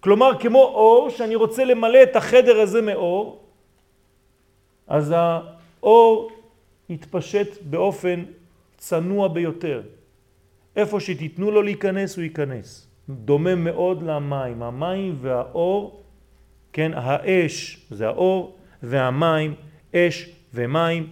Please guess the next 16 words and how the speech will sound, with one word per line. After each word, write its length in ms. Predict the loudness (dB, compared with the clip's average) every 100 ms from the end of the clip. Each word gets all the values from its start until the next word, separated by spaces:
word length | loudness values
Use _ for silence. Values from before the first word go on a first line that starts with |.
| -16
זה 320 | -8 -4 -4
שמיים. 540 | -6 -10 -10 -10 -12 -14 -20 _ _ _ _ _ _ _ _ _ _ -18
אז 120 | -2
כל 180 | 2 4
פעם 120 | 4
שאנחנו 320 | 2 -2 -2
מדברים 380 | -2 0 0 0
על 160 | -2 -4
שמיים, 960 | -8 -8 -6 -4 -4 -4 -4 -6 -8
זה 160 | -8 -4
בעצם 400 | -4 -4 -6 -10
חיבור 460 | -10 -10 -8 -8
של 240 | -8 -8 -8 -6
אש 320 | -6 -6 -12
ומים. 420 | -12 -10 -10 -14 -18 _ _ _ _ _ -20 -20 -20 -20 -18
שם 440 | -2 2 2 2